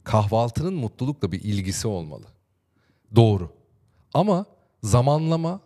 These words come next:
kahvaltıda her şey. Getirmişler önümüze envai çeşit şey. Çay yok. Çay var, ekmek yok. Şimdi ben nasıl sinirlenmeyeyim? Bir de orada sen varsın.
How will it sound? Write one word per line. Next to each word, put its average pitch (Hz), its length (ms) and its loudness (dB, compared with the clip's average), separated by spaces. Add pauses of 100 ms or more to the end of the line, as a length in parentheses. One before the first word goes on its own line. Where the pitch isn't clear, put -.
kahvaltıda 120 640 -2
her 82 140 -10
şey. - 280 -18 (1000)
Getirmişler 202 600 0
önümüze 147 440 -2
envai 135 580 -2
çeşit 107 300 -10
şey. 170 240 -6 (400)
Çay 196 340 -2
yok. - 280 -10 (480)
Çay 208 340 0
var, 214 180 -2 (120)
ekmek 123 420 -4
yok. - 240 -18 (180)
Şimdi 139 180 -6
ben 156 240 2
nasıl 175 220 -2
sinirlenmeyeyim? 98 580 -6
Bir 165 60 -6
de 233 60 2
orada 208 220 0
sen 127 400 0
varsın. - 360 -8